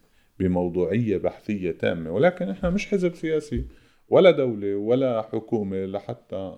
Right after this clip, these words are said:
آه، يكون لنا رأينا السياسي. آه، أذكر حادثة وهي فلسطينية على كل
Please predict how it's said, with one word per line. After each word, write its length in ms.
آه، 340
يكون 340
لنا 220
رأينا 460
السياسي. 600
آه، 320
أذكر 400
حادثة 600
وهي 300
فلسطينية 720
على 200
كل 220